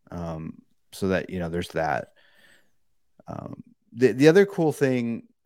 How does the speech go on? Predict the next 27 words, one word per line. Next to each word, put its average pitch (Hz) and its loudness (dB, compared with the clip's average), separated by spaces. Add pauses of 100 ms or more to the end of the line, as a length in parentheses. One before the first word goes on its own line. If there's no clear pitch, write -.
(480)
that 107 0
is 101 -8
extra 110 0
that 92 -4
they 95 -4
add, 98 -2
which 104 -2
I 92 0
really 98 -2
like, 90 -4
is, 90 -8
um, 82 -8 (720)
the 107 -2
publishing 123 2
features 160 -2
that 180 -2
they 180 -2
have 202 -2 (180)
is, 104 -4
is 101 -4 (220)
really 120 4
neat, 98 -4
'cause - -16
you 98 -8
can 95 -8
publish 120 0
it. 104 0